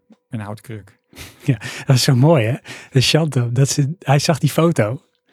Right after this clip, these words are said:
Speaker 1: Oké, ja.
Speaker 2: die ik toen had gestuurd. Van, "Hier kom je straks te zitten."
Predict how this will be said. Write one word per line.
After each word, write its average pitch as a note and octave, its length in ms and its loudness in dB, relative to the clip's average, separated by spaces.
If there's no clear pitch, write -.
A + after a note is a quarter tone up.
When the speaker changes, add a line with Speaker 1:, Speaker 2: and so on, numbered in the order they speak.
Speaker 1:
Oké, A#2+ 180 -6
ja. A2 140 -2
Speaker 2:
die C3+ 100 6
ik B2 40 2
toen C#3 140 4
had B2 120 2
gestuurd. C3 280 2
Van, D3 120 4
"Hier C3 200 6
kom D3+ 180 2
je D3 60 4
straks C#3 220 0
te - 60 -8
zitten." D3 380 0